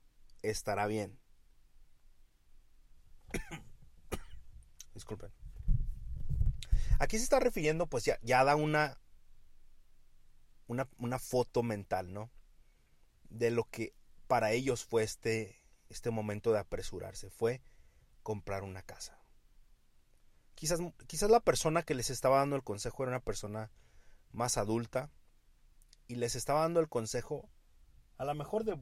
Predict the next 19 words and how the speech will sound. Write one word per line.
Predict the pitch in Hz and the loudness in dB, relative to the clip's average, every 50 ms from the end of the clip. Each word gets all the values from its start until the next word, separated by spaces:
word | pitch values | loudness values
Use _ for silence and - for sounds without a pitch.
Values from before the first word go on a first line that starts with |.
| - - | -10 -12
de | 117 135 131 | -10 -8 -8
buen | 120 113 117 135 151 170 | -8 -8 -4 -4 -4 -4
corazón, | 160 - 170 147 117 104 - - 120 104 78 - - - - - - _ - | 0 2 2 2 2 0 -2 -2 -2 -2 -4 -8 -18 -20 -20 -20 -20 _ -14
simplemente | - - - 131 131 - 147 143 139 131 135 127 - 113 | -12 -6 -4 -4 0 4 4 4 4 2 0 0 -6 -6
para | - - 113 107 104 | -2 0 0 0 0
que | - - 110 | -2 -4 -4
ellos | 107 107 104 98 - - - - - - - - - - - - - - - - - - - - - - - - - - - - - - - - - - - - | -2 -2 -4 -4 -6 -14 -18 -20 -20 -20 -20 -20 -20 -20 -20 -20 -20 -20 -20 -20 -20 -20 -20 -20 -20 -20 -20 -20 -20 -20 -20 -20 -20 -20 -20 -20 -20 -20 -12 -8
disfrutaran | 110 - - 113 104 - 120 117 127 139 151 | -8 -4 -4 -4 0 2 2 4 4 2 2
más | 147 143 139 127 | 0 0 0 2
la | 147 139 | 2 2
vida | 135 120 110 113 110 110 107 104 | 2 2 -2 -2 -2 -2 -2 -4
y | 98 | -6
no | 101 104 104 107 110 - - _ - - - _ _ | -6 -6 -6 -6 -8 -10 -14 _ -20 -20 -20 _ _
se | - - 135 | -6 -4 -4
enfocaran | 123 - 123 - - 117 113 120 127 123 | 0 0 -2 2 4 4 4 4 2 0
tanto | - - 120 123 123 117 - - 120 117 117 113 | 2 2 2 2 2 -2 -2 0 2 2 2 2
en | 101 107 | 0 -2
una | 107 107 110 104 | -6 -6 -6 -8
casa. | - - 117 123 120 - - 98 95 95 | -6 -4 -4 -4 -4 -4 -6 -8 -10 -12